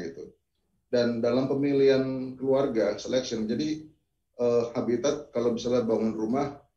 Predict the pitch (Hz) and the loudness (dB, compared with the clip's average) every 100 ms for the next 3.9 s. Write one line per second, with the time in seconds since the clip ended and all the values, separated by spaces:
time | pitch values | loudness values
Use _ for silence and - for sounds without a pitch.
0 | - 131 127 123 131 135 127 127 127 135 | -6 -2 -2 0 0 0 0 0 0 0
1 | 120 110 110 110 113 127 120 117 120 117 | -2 -4 -4 -2 0 0 0 0 -2 -2
2 | 107 98 95 - - - - _ _ _ | -4 -4 -6 -8 -10 -12 -18 _ _ _
3 | _ _ - - 160 156 180 - 139 | _ _ -12 -4 -2 0 -4 -4 -4